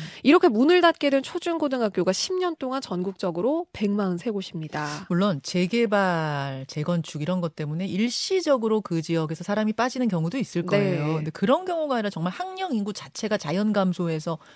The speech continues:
Speaker 2: 폐교가 이렇게 줄이는 거면 정말 큰 문제입니다.
Speaker 1: 맞습니다. 지금 뭐 십오만 명 가까이가 삼 년 전에 비해서 줄었는데 오 년 뒤에는 지금보다도 이 학령 인구가 백만 명 가까이 줄어들 거다, 이런 전망이 나오고 있거든요.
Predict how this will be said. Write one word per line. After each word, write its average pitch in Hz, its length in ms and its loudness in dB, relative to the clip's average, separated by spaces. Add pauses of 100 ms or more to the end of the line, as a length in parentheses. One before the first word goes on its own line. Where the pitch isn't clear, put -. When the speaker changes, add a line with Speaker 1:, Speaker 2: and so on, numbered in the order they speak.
(120)
Speaker 2:
폐교가 285 500 2
이렇게 190 300 0
줄이는 165 380 -2
거면 147 340 -4
정말 160 240 -4
큰 233 180 -8
문제입니다. 196 340 -4
Speaker 1:
맞습니다. 220 480 -4
지금 302 420 0
뭐 196 320 6
십오만 302 640 2
명 311 160 2
가까이가 214 360 2
삼 359 220 -2
년 359 140 0
전에 277 180 -2
비해서 202 240 -2
줄었는데 185 720 2
오 240 180 8
년 381 240 6
뒤에는 294 360 0
지금보다도 202 720 0 (300)
이 190 80 -6
학령 359 420 2
인구가 233 220 4
백만 285 540 2
명 339 160 2
가까이 220 220 2
줄어들 214 400 2
거다, 180 400 0
이런 226 260 2
전망이 196 380 0
나오고 165 260 -2
있거든요. 175 440 -2